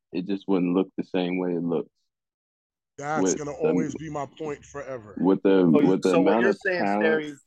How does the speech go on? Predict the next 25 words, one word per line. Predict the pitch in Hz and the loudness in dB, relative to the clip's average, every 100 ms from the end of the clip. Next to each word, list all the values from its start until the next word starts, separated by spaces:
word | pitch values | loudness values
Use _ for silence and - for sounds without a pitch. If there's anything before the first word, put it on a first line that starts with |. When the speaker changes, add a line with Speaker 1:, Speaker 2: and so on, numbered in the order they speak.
| _ - | _ -6
Speaker 1:
no, | 117 117 110 | -2 0 0
no, | |
wait, | 104 113 92 | 0 0 -2
but | |
look, | 104 110 80 | -2 -2 -2
let | 98 | -4
me | 107 101 | -6 -8
finish. | 98 82 - _ _ | -10 -12 -18 _ _
With | 92 92 | -6 -2
Speaker 3:
Go | |
Speaker 1:
the | 127 | 0
Speaker 3:
ahead. | 113 | 0
Speaker 1:
amount | 95 110 | 0 0
of | 113 - | -2 -6
talent | 104 104 107 - | -4 -4 -4 -6
that | 98 76 | -6 -4
we | 92 92 | -4 -6
have, | 92 95 101 113 _ _ _ - | -6 -4 -6 -8 _ _ _ -8
like | 92 87 - | -6 -6 -6
y'all | 98 110 | -2 -2
say, | 110 104 95 | -2 -4 -2
Riddick | 98 123 - | -2 -2 -2
didn't | 110 104 - | -4 -6 -4
show | 95 95 | -2 -2
up | 82 | -4